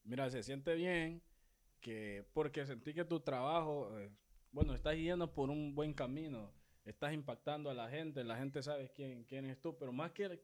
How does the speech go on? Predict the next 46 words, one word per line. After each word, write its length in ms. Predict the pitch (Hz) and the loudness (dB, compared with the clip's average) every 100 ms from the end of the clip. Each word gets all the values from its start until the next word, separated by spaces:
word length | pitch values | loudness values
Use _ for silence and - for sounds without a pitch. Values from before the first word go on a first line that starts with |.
| - | -2
que 120 | 160 | 2
la 100 | 147 | 2
gente 200 | 160 170 | 2 2
sepa 280 | 165 170 151 | 2 2 0
quién 180 | 143 160 | 0 -2
eres 200 | 156 143 | -2 0
tú, 200 | 170 170 - _ - | 0 0 -4 _ -14
sabe 460 | - 143 160 170 | 0 2 4 2
lo 180 | 143 127 | 0 -2
que 120 | - 107 | -4 -6
tú 220 | 120 113 | -4 -2
das. 340 | 127 113 - _ - - _ _ _ _ _ _ - - - | -2 -2 -6 _ -20 -20 _ _ _ _ _ _ -20 -20 -6
Eso 200 | 127 160 | -2 0
es 40 | |
lo 60 | 156 | 0
más 180 | 156 | 0
importante 500 | 160 147 135 143 143 | -2 -4 -2 0 0
para 180 | 135 120 | -2 -2
mí, 160 | 120 123 | -2 -2
el 120 | 113 | -4
mensaje 440 | 107 104 135 139 135 | -6 -6 -6 -4 -4
que 160 | 113 | -6
doy, 380 | 110 123 131 107 - | -4 -2 -4 -6 -12
y 60 | 98 | -12
el 60 | |
mensaje 360 | 98 104 127 127 | -8 -4 -2 -2
que 100 | 127 | -2
doy 160 | 123 135 | -4 -4
viene 260 | 117 110 | -6 -6
de 100 | 104 | -6
arriba, 440 | 98 123 156 107 92 _ - _ - - _ _ | -8 -6 -4 -4 -6 _ -20 _ -20 -20 _ _
¿me 80 | 104 | -8
entiendes? 480 | 110 147 135 123 123 | -2 0 2 0 -2
Y 440 | 139 139 127 107 98 _ _ _ | -4 -2 -2 -4 -8 _ _ _
él 100 | - | -4
me 120 | 123 147 | -2 0
contactó, 680 | 156 143 143 143 165 185 | 0 0 -2 0 2 4
habló, 200 | 156 160 | 6 6
no 80 | 170 | 6
hablamos, 380 | 131 123 180 175 | 4 2 2 2
nos 100 | 160 | 0
encontramos 500 | 156 143 139 202 226 | 0 0 4 4 4
en 60 | 226 | 2
un 60 | 226 | 2
lugar, 380 | 214 233 226 | 4 6 4
y, 280 | 208 139 147 | 2 -2 -4